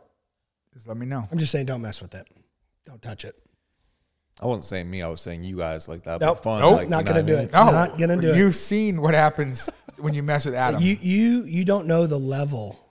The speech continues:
Speaker 2: of which
Speaker 3: Sherm's told me.
Speaker 1: All right, so listen, so put it this way. <clears throat> So everyone knows what happened to my truck
Speaker 2: Yep.
Speaker 1: after what I did, the Oreos and
Speaker 2: Yeah.
Speaker 1: stuff. And,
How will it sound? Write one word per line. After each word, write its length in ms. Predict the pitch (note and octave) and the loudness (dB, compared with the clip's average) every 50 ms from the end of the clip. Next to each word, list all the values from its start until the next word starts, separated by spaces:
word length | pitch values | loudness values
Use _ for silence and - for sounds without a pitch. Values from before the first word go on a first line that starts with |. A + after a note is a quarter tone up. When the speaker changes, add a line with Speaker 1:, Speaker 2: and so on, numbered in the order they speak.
| _ _ _ - | _ _ _ -10
Speaker 2:
of 320 | C3 C3 B2+ B2+ A2+ A#2 | -8 -6 -6 -8 -8 -8
which 540 | C3+ C3 B2+ A2+ - - - - - - _ _ _ _ _ _ _ - | -8 -8 -8 -8 -8 -8 -8 -8 -8 -12 _ _ _ _ _ _ _ -12
Speaker 3:
Sherm's 300 | - - A2+ A#2+ A#2 - | -6 -4 -4 -4 -6 -6
told 200 | - G2 F#2 F2+ | -8 -10 -8 -8
me. 180 | F2+ F2 F#2 - _ _ - | -8 -10 -10 -12 _ _ 2
Speaker 1:
All 80 | E3+ F#3 | 6 6
right, 180 | E3 C#3+ C#3 - | 6 6 4 2
so 140 | - G3 | 2 2
listen, 300 | G3+ G#3+ G3+ G#3 - C#3 B2+ | 4 2 2 0 -2 -6 -2
so 120 | - E3+ D#3 | -2 0 2
put 160 | - A3 F#3+ | 2 2 2
it 20 | |
this 180 | F3+ D#3 - - | 0 -2 -2 -2
way. 200 | B2 G2+ G2 - - | -4 -4 -4 -6 -4
<clears throat> 340 | - - F#3+ F#3 F3+ E3+ D#3 C3 - _ _ _ _ _ _ - | 0 2 4 4 4 2 2 -2 -6 _ _ _ _ _ _ -6
So 180 | - - E3 D3+ | 0 2 4 4
everyone 280 | D#3+ F3 F#3 F3+ F3 E3 | 4 4 4 2 2 2
knows 480 | D#3 D3 D3+ D3+ C#3+ C3+ B2 - - - _ _ _ _ _ _ _ _ | 4 4 4 4 4 2 -2 -6 -12 -16 _ _ _ _ _ _ _ _
what 160 | - C3+ C3+ | -4 -2 2
happened 280 | C#3 C3+ C3+ C3+ D3+ C3+ | 2 2 2 0 -2 -4
to 20 | C3 | -4
my 140 | B2+ B2+ B2+ | -2 -4 -4
truck 460 | - - B2 A2+ A2+ A2+ - - - - - | -2 -2 0 0 0 -2 -4 -8 -20 -20 -20
Speaker 2:
Yep. 120 | A2+ - - | -14 -6 -2
Speaker 1:
after 300 | B2 B2 A#2+ - - B2 | -2 -2 -2 -2 -4 -4
what 100 | B2 A#2 | -2 -2
I 80 | A#2+ A#2+ | -2 -2
did, 220 | A#2 B2 A#2+ A2+ | -2 -4 -6 -6
the 60 | A#2+ B2 | -6 -4
Oreos 480 | A#2 A#2 A2+ A2 G#2+ G#2+ A2 A2 G#2 | -4 -2 -2 -2 -4 -4 -4 -6 -6
and 80 | G#2+ G#2+ | -8 -10
Speaker 2:
Yeah. 60 | - | -8
Speaker 1:
stuff. 320 | - A#2 A2 G#2+ G2+ - - | -6 -6 -6 -6 -6 -6 -8
And, 140 | G2 F#2+ | -12 -12